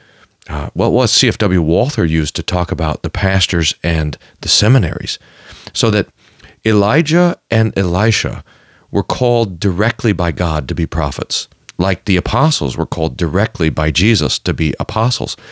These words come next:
But then the prophets trained up men under them to preach, just like the apostles trained up men under them to pastor. And this is this very important distinction that we need to remember between the immediate call of God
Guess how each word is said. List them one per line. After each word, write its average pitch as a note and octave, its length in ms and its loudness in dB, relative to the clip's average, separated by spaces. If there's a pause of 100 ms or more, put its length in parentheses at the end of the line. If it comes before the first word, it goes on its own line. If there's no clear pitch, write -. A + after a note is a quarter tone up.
(400)
But - 160 0
then F3+ 260 4
the A#2 120 -2
prophets - 580 0
trained F3+ 420 2
up D3 140 0
men C3 340 4
under D#3+ 260 4
them E2+ 220 0
to - 100 -4
preach, - 460 -4 (920)
just A2 260 2
like A#2 160 0
the A2 100 0
apostles B2+ 500 0
trained B2+ 400 2
up A#2 140 2
men A#2 300 4
under A#2 220 2
them B2+ 220 2
to A2 120 -4
pastor. - 520 -2 (640)
And C3 120 6
this A#3 140 6
is A#3+ 140 4
this F3 220 2
very F#3+ 500 2
important C3+ 420 -2
distinction A2+ 420 2
that F2+ 100 2
we G2+ 100 2
need A2+ 160 2
to G2+ 60 2
remember F#2 340 4
between F2+ 380 2
the E2+ 180 2
immediate A2 520 4
call C#3 240 2
of B2+ 80 2
God B2 340 2